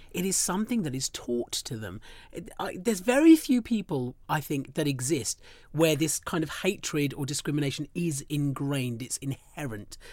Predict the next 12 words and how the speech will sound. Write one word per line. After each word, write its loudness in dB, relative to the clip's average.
I -6
think -4
a -4
lot -2
of -2
this -2
is -4
taught -6
and -6
it's -8
learned. -4
So -6